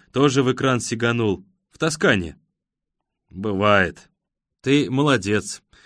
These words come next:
Она подходит ко мне, балансируя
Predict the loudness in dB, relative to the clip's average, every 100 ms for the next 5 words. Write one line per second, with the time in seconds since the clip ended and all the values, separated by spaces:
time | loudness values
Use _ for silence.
0 | _ _ _ -2 -2 -2 -4 -2 -2 -2
1 | -2 0 0 0 0 -2 -4 -2 2 2
2 | 0